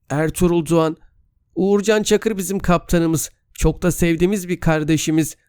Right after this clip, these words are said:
Uğurcan'ı biz Türkiye'de herhangi bir kulübe vermeyiz. Uğurcan'ın Avrupa'da önemli bir kulübe gitmesini isteriz. Şu anda bize gelen herhangi bir resmi teklif yok." açıklamasını yaptı.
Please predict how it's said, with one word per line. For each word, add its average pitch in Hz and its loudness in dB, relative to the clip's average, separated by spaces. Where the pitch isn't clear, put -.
Uğurcan'ı 202 2
biz - -4
Türkiye'de 180 2
herhangi 185 0
bir 190 2
kulübe 196 2
vermeyiz. 165 2
Uğurcan'ın 202 2
Avrupa'da 165 0
önemli 175 0
bir 190 2
kulübe 175 2
gitmesini 165 -2
isteriz. 160 0
Şu 170 0
anda 214 2
bize 185 0
gelen 147 2
herhangi 196 0
bir 160 2
resmi 160 0
teklif 170 0
yok." - -2
açıklamasını 160 -4
yaptı. 165 -2